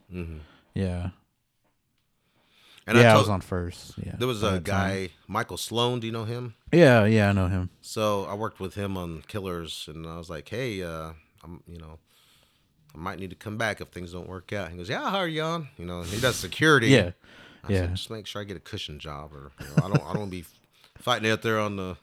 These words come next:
Speaker 1: on the floor, you know." <laughs>
Speaker 2: Get, if you get mornings, it's pretty,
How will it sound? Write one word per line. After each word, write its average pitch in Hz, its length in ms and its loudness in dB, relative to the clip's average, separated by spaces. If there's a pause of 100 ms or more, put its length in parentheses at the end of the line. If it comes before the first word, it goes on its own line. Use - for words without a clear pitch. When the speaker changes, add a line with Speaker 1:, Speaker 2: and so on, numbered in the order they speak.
(120)
Speaker 1:
on 98 100 -8
the - 80 -8
floor, 101 360 -4
you 98 100 -4
know." 101 240 2
<laughs> - 1400 -6
Speaker 2:
Get, 135 240 2
if 117 140 -2
you 120 60 2
get 135 180 8
mornings, 117 500 6
it's - 320 -10 (140)
pretty, 85 320 -2